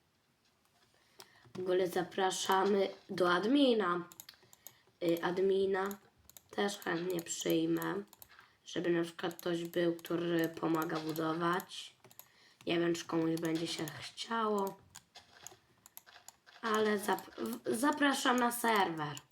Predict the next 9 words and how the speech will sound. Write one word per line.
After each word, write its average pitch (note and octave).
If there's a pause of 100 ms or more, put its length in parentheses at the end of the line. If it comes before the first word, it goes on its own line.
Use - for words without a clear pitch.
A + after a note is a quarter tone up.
(300)
po E3
prostu. C#3+ (2000)
No E3+
co F3+
innego F#3
powiedzieć, F#3
zapraszam E3+
na F#3
serwer. D#3+